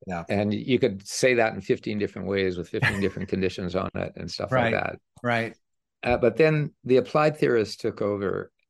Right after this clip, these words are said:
Speaker 2: and, um, you know, much of it was sort of demonstrating, you know, what could happen in a game theoretic context.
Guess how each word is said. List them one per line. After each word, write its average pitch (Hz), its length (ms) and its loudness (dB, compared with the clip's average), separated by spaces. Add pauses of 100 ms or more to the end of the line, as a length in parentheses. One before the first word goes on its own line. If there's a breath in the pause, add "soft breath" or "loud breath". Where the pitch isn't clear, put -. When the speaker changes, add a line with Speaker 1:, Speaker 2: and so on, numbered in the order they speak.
Speaker 2:
and, 104 480 -4 (160)
um, 98 600 -4 (920)
you 131 80 -4
know, 123 300 0 (460)
much 156 280 0
of 156 80 -2
it 135 140 2
was 110 580 -2
sort 113 220 -4
of 95 140 -6
demonstrating, 113 1000 0 (840)
you 110 100 -4
know, 101 100 2
what 113 280 2
could - 220 2
happen 101 540 -6
in 101 120 -8
a 95 60 -8
game 98 220 -2
theoretic 95 420 -2
context. - 640 -10